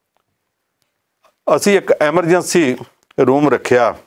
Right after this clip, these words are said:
ਜਿਹੜਾ ਅਸੀਂ ਅੱਜ ਤੱਕ ਵਰਤਿਆ ਨਹੀਂ, ਕਿਉਂਕਿ ਉਹ ਸਾਡੇ ਲਾਇਸੈਂਸ ਵਿੱਚ ਸ਼ਾਮਲ ਨਹੀਂ। ਅਸੀਂ ਵਰਤਣ ਨੂੰ ਵਰਤ ਲੈਂਦੇ ਹਾਂ। ਜੇ ਕੱਲ੍ਹ ਨੂੰ ਕੋਈ ਸਮੱਸਿਆ ਬਣ ਗਈ,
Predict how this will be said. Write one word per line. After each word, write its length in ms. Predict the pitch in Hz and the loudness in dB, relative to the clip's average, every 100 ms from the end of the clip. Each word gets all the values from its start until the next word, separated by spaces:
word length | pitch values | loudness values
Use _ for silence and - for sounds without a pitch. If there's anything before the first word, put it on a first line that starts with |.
| _ _ _ _ _ _ _ _ _ | _ _ _ _ _ _ _ _ _
ਜਿਹੜਾ 240 | 123 143 147 | -2 0 0
ਅਸੀਂ 200 | - 147 | 2 0
ਅੱਜ 120 | 131 | 2
ਤੱਕ 300 | 135 143 - | 0 -2 -2
ਵਰਤਿਆ 420 | 135 113 - 139 131 | 0 -2 0 0 0
ਨਹੀਂ, 180 | 123 | -2
ਕਿਉਂਕਿ 360 | - 127 123 139 | 0 -2 0 0
ਉਹ 160 | 135 131 | 2 2
ਸਾਡੇ 320 | 123 107 127 | 0 0 0
ਲਾਇਸੈਂਸ 500 | 117 113 - 120 - | 2 0 -2 -4 -2
ਵਿੱਚ 160 | 127 | -2
ਸ਼ਾਮਲ 420 | 123 - 98 107 98 | -2 -2 -2 0 0
ਨਹੀਂ। 140 | 90 - _ _ _ _ _ _ _ _ _ _ _ _ _ _ _ _ _ _ _ _ _ _ _ _ _ - | -2 -6 _ _ _ _ _ _ _ _ _ _ _ _ _ _ _ _ _ _ _ _ _ _ _ _ _ -4
ਅਸੀਂ 140 | 160 185 | 0 2
ਵਰਤਣ 320 | 143 135 185 | 0 0 0
ਨੂੰ 120 | 190 | 2
ਵਰਤ 240 | 151 139 | 0 0
ਲੈਂਦੇ 220 | 170 180 185 | -2 2 2
ਹਾਂ। 80 | |
ਜੇ 100 | 175 | 2
ਕੱਲ੍ਹ 220 | 165 175 185 | 0 0 0
ਨੂੰ 100 | 185 | 0
ਕੋਈ 120 | 180 | -2
ਸਮੱਸਿਆ 440 | - 151 - 175 | 0 -2 2 0
ਬਣ 200 | 160 147 | 2 0
ਗਈ, 160 | 147 | 0